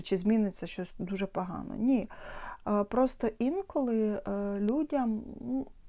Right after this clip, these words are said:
потрібно, як це, відчути самого себе.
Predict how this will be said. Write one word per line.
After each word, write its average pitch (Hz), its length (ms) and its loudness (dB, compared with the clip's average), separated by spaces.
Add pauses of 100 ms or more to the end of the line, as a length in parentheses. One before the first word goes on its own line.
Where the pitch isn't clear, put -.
(320)
потрібно, 214 960 2 (680)
як 185 380 4
це, - 180 0
відчути 240 680 6 (2000)
самого 220 500 2
себе. 175 360 -4